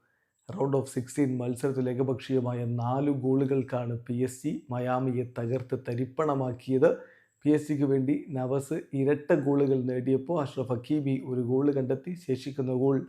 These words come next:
മയാമി താരം അവിലസിന്റെ ഓൺ ഗോൾ ആയിരുന്നു. കളിയിൽ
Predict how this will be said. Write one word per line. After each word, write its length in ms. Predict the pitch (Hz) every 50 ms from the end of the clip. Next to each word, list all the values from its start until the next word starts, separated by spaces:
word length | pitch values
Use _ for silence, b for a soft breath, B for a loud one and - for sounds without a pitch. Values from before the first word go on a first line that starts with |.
| B B B B B B B _
മയാമി 420 | 123 123 127 135 143 147 143 139 135
താരം 340 | - 135 131 123 127 123 127 - -
അവിലസിന്റെ 640 | 127 113 123 131 131 131 117 123 123 123 120 131 - - -
ഓൺ 180 | 127 123 127 135 139
ഗോൾ 200 | 127 139 135 131 127
ആയിരുന്നു. 400 | 123 123 117 127 123 131 135 - - - _ _ _ _ _ _ _ _ _ _ _ -
കളിയിൽ 360 | 147 160 185 208 208 180